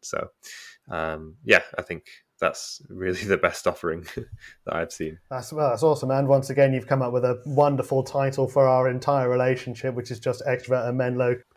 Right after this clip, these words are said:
Speaker 2: creating the complete package.
Speaker 1: <laughs>
Speaker 2: I, I, <laughs> I think you should work in marketing. This is awesome stuff.
Speaker 1: <laughs> Yeah, maybe.
Speaker 2: So besides my earlier <laughs> statements of twenty twenty and the implications of doom,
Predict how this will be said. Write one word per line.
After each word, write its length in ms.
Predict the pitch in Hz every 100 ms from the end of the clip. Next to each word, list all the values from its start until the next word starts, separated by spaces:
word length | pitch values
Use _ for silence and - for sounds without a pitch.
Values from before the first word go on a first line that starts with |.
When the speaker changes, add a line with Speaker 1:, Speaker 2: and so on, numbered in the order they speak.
| _
Speaker 2:
creating 400 | 147 139 131 131
the 80 | 127
complete 400 | 127 - 135 135
package. 480 | 147 143 107 104 - -
Speaker 1:
<laughs> 220 | 110 - 143
Speaker 2:
I, 20 |
I, 360 | 151 151 151 - - - - 214
<laughs> 600 | 208 - - - - -
I 40 |
think 140 | 262 269
you 60 |
should 80 | 170
work 200 | 139 120
in 80 | 123
marketing. 360 | 180 208 120
This 140 | 123 151
is 100 | 123
awesome 280 | 190 190 110
stuff. 200 | 95 - - -
Speaker 1:
<laughs> 800 | 120 107 110 110 - - 160 -
Yeah, 360 | 123 - 113 -
maybe. 520 | 98 95 92 - 101 - - - - - - - -
Speaker 2:
So 380 | - 175 165 135 - - _ -
besides 420 | 185 262 269 202
my 140 | 190
earlier 300 | 170 170 151
<laughs> 20 |
statements 640 | 147 - 151 165 - 170 135
of 140 | 139
twenty 260 | - 156 139
twenty 320 | 147 147 143
and 100 | 139
the 60 | 139
implications 640 | 135 - 139 131 143 131
of 300 | 139 113 -
doom, 400 | 143 131 127 113